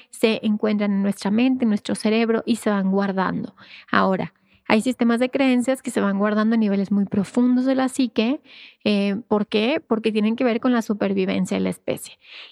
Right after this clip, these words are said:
Y hay otros que son más superficiales y son un poco más fáciles de encontrar y de cambiar. Siempre te voy a recomendar, siempre, siempre, siempre, buscar ayuda profesional,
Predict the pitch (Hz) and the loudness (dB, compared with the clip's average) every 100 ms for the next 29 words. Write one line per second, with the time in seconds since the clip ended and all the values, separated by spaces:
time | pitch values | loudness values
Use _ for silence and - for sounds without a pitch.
0 | - 285 - - 233 233 240 226 226 277 | -2 0 0 0 2 2 0 0 0 -2
1 | - 220 220 214 - 226 226 220 220 233 | -4 -2 0 0 0 0 2 2 0 0
2 | 247 254 277 233 220 247 - 208 208 208 | 0 0 0 2 2 0 -2 0 0 0
3 | 214 208 202 - 214 202 208 208 202 214 | 0 0 -2 0 -2 -2 -2 0 0 -2
4 | - - - - _ 208 202 208 - 208 | -8 -20 -20 -20 _ 0 0 0 -2 -2
5 | - 196 208 208 202 - 220 202 190 190 | 0 -2 0 0 0 -4 -2 -2 -2 -2
6 | 180 180 - 175 - - - - - 247 | -2 -2 -4 -8 -16 -20 -20 -20 -2 0
7 | 240 240 240 220 208 208 - 214 214 214 | 2 0 0 0 0 -2 -2 0 2 0
8 | 214 214 196 202 208 196 214 220 247 233 | -2 -2 -2 -2 -2 0 0 0 0 0
9 | - 233 311 - - - _ 247 233 - | 0 0 -2 -6 -18 -20 _ -2 0 0
10 | 208 202 - 214 208 196 190 208 202 214 | 0 0 0 0 2 0 0 -2 -2 -2
11 | 208 220 220 208 214 254 | -2 0 2 0 0 -2